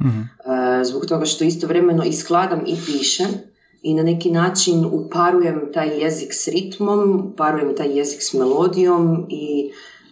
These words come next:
Speaker 2: zapravo trudim se na neki način stvoriti bolji svijet, prvenstveno sebi u glavi, a onda i u okolini ljudi s kojima obitavam, s kojima boravim.
Speaker 1: Mhm.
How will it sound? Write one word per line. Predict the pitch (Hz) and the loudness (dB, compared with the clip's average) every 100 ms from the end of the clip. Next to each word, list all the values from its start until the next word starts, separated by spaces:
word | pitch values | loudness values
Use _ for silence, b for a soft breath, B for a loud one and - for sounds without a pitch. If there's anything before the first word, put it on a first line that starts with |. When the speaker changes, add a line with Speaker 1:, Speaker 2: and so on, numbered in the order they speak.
| B | B
Speaker 2:
zapravo | - 156 - 160 | -6 -4 0 0
trudim | 151 160 160 165 | 0 0 0 0
se | 151 | 0
na | 135 139 | 2 2
neki | 139 160 165 127 | 2 0 0 0
način | 123 127 - 180 | 2 0 0 0
stvoriti | - 160 165 - 139 | 0 0 0 -2 -4
bolji | 151 170 156 | 0 2 0
svijet, | - - 170 165 | -4 0 0 0
prvenstveno | 156 147 160 185 160 | -2 -2 -2 -2 -2
sebi | - 156 135 | -2 -2 2
u | 131 | 2
glavi, | 127 135 175 220 214 214 | 4 2 4 2 0 -2
a | 170 | 0
onda | 160 160 147 | 0 -2 -2
i | 147 | -2
u | 143 | 0
okolini | 139 143 131 131 131 | -2 -2 0 2 2
ljudi | 127 123 - | 0 -2 -4
s | |
kojima | - 123 120 117 | -4 -2 0 0
obitavam, | 117 117 - - - 117 | 0 -2 -6 -8 -8 -14
s | - | -8
kojima | - 113 113 | -4 0 0
boravim. | 113 120 - - - - - | 2 0 0 -4 -10 -20 -4
Speaker 1:
Mhm. | 135 | 0